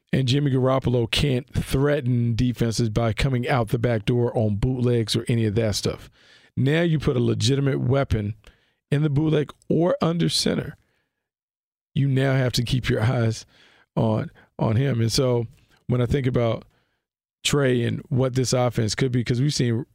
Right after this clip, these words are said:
Raheem Mostert hit his head on the goalpost, just splitting big runs. So many guys can split big runs. I think it's kinda scary. I keep my eye on that. Um, I think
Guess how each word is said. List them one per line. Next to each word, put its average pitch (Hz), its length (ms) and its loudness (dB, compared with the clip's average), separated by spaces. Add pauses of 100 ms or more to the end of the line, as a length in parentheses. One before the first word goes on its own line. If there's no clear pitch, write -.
(120)
Raheem 120 240 0
Mostert 120 380 0 (200)
hit 131 140 0
his 117 140 0
head 123 240 2
on 113 100 0
the 107 80 -2
goalpost, 110 540 0
just - 160 0
splitting 117 440 0
big 104 240 -2
runs. 110 380 -2
So 135 220 0
many 123 160 0
guys 117 300 0
can 107 100 0
split 123 320 -4
big 117 240 -4
runs. 127 340 -2 (400)
I 117 80 0
think 113 160 0
it's 110 120 -2
kinda 110 160 0
scary. 117 260 0
I 110 40 -2
keep 120 140 -2
my 104 140 0
eye 120 260 0
on 104 220 0
that. 113 340 -2 (400)
Um, 131 280 0
I 160 100 0
think 160 320 -2